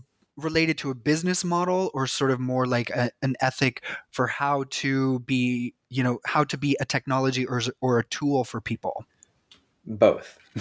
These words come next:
Speaker 2: So one of the things that's interesting about this transition, um, is that it sort of meets a bunch of demands at the same time, right? So, uh,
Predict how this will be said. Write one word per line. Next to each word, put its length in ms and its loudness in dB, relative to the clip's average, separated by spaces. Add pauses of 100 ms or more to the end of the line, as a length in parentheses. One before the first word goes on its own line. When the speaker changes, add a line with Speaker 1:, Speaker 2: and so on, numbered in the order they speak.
(120)
Speaker 2:
So 180 4
one 220 2
of 80 0
the 80 0
things 220 0
that's 160 0
interesting 440 0
about 180 4
this 100 -4
transition, 760 -2 (340)
um, 300 2 (140)
is 280 0
that 440 0 (180)
it 160 0
sort 180 2
of 80 0
meets 220 -2
a 60 0
bunch 300 0
of 100 -4
demands 400 -2
at 80 -6
the 80 -6
same 320 -2
time, 480 -8 (180)
right? 180 2
So, 560 0
uh, 220 2